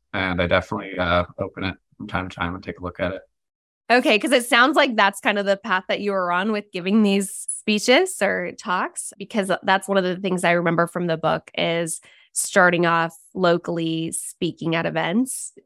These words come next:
Speaker 2: to gain recognition. And then you go on to community colleges and colleges to build a s-, a speaking platform. And then you write your book.
Speaker 1: Dang, yeah, I, I guess that, I mean, I don't remember that part of it, but yeah, no, that's kinda,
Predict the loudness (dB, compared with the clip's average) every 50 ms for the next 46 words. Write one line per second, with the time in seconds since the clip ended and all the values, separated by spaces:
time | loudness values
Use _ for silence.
0 | _ -6 -4 -2 -2 -2 -2 -4 -4 -6 -8 -10 -12 -12 -12 -10 -6 -2 -2 -2
1 | -2 -2 -2 -4 -4 -6 -8 -8 -4 -4 -4 -4 -4 -4 -2 -2 -2 -2 -2 -2
2 | -2 -2 -2 -2 -2 -2 -2 -2 -2 0 0 0 0 -2 -2 -4 -6 -4 -2 0
3 | 0 0 -2 -4 -6 -8 -6 -2 2 2 2 2 2 0 0 0 0 0 -2 -4
4 | -8 -6 -6 -4 -4 -2 -2 -2 -2 -2 -2 -2 -2 -4 -6 -10 -16 -20 _ _
5 | _ 0 0 2 4 2 2 2 0 -4 -6 -8 _ _ _ _ 0 0 0 0
6 | -2 -2 0 0 0 0 0 -2 -2 -2 -2 0 0 0 0 0 -2 0 2 2
7 | 2 0 -2 -4 -8 _ _ _ _ _ _ _ _ _ 0 4 6 8 8 8
8 | 8 8 6 6 4 4 4 6 6 4 4 0 -6 -16 -20 -20 _ _ _ _
9 | _ _ 2 6 6 6 6 4 2 2 4 4 6 8 8 6 6 6 6 6
10 | 6 6 6 4 4 6 4 4 2 2 0 0 0 0 0 0 2 2 2 2
11 | 2 2 2 4 4 4 4 4 4 4 4 4 4 4 2 2 2 2 2 0
12 | -2 -2 -2 -4 -10 -12 -12 -10 -6 -4 -2 0 2 2 0 0 -2 -6 -6 -6
13 | -10 -8 -2 0 2 2 2 0